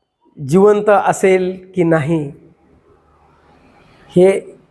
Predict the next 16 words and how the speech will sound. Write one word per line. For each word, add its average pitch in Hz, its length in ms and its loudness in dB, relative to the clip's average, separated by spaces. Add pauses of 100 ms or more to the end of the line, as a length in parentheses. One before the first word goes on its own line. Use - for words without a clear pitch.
आजच 170 640 0 (420)
गुन्हे 170 360 -2
दाखल 156 400 -4
करा." 131 240 -10 (2250)
त्यांनी 240 240 4
वेळ 262 320 4
सुद्धा 262 320 -2
वाढवून 233 400 0
द्यायला 214 320 0
नकार 190 380 -2
दिला. 156 260 -10 (2750)
मग 202 560 2 (1120)
ही 269 440 2
जी 277 160 2
मंडळी 262 580 2
आहेत, 175 180 0